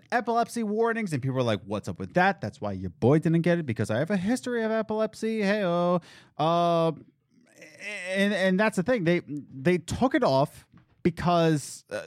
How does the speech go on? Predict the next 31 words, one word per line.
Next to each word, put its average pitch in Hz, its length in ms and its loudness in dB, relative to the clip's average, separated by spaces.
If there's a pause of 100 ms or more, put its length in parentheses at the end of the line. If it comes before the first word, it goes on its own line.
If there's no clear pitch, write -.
(240)
le-, 151 460 -2
they, 165 260 2
they 180 200 2
put 208 220 0
out 214 100 0
a 196 60 4
statement 117 420 0
saying, 110 420 0 (320)
"We 143 140 2
only 151 260 2
want 139 280 0
quality 202 400 -2
games 190 260 0
over 190 160 0
here. 180 240 2
We 131 180 0
are 110 120 0
protecting 107 480 -6
consumers 185 720 -2
with 175 140 -4
this." 165 280 2 (420)
And 131 140 -2
so 139 480 0
everybody 175 420 2
thought 120 440 0 (300)
that 147 440 0
it 151 120 2
was 165 260 -2 (120)
PlayStation's 101 920 -8
call. 147 580 -2 (560)
Now, 127 500 -2